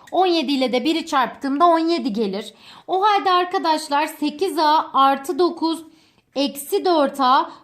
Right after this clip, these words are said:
burası dörttü. Eksi ile çarpıldığında eksi dört olmuş olur.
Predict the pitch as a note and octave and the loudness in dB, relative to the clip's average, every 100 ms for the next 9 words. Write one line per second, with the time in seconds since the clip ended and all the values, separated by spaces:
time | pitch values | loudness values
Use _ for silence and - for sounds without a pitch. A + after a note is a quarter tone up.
0 | - E4+ F4+ F4+ A3 F#3+ C#4 D#4 - E4+ | -4 0 0 -2 -4 0 0 0 -2 0
1 | F4 F4 - _ D#4 F4 - F#4 E4 D#4 | 0 -2 -14 _ -2 -2 -2 -2 0 -2
2 | D#4 C4+ B3+ B3+ C4 G3 A#3+ G#3+ F#3 D#3+ | 0 0 0 -2 -4 -2 -2 -2 -2 -6
3 | - - B3+ - B3+ D#4 D#4+ E4 E4+ D#4+ | -6 -8 -8 -8 -2 0 0 0 0 0
4 | D#4+ D#4+ D#4+ D#4 D#4+ | -2 -2 -2 -2 -4